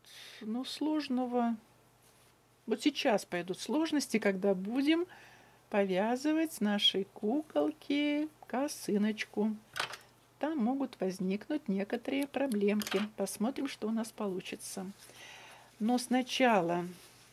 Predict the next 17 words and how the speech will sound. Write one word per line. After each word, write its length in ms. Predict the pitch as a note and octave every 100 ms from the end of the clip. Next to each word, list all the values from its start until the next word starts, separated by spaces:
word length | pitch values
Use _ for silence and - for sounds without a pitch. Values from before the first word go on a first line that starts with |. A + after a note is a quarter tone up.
| -
давайте 640 | G3+ F#3 F#3 E3+ D#3+ - E3+ E3+ - - - _ - - - - _ -
оценим, 560 | F#3+ - F#3 F3+ F3+
что 300 | E3+ - G3
у 60 | F#3
нас 240 | F3 E3+
здесь 340 | E3 F#3+ E3 -
получилось. 580 | A3+ A#3 - B3+ A#3+
Посмотрите, 580 | - - B3 A#3+ G3+ -
я 100 | A3
отрезала 480 | A3 B3 A#3 A3+ A#3
кончики, 540 | - D#4+ E4+ - -
мы 200 | G3 A3+
прикроем 560 | B3+ - - D4+ C#4 G3+
их 100 | A#3
сейчас 500 | - - A3 A3+ - - - - - - _ _ _ _ _ _ _ _ _ _ _ -
поясочком. 840 | B3 G3+ - G3+ F#3 - - E3+
Всё, 340 | D#3+ - -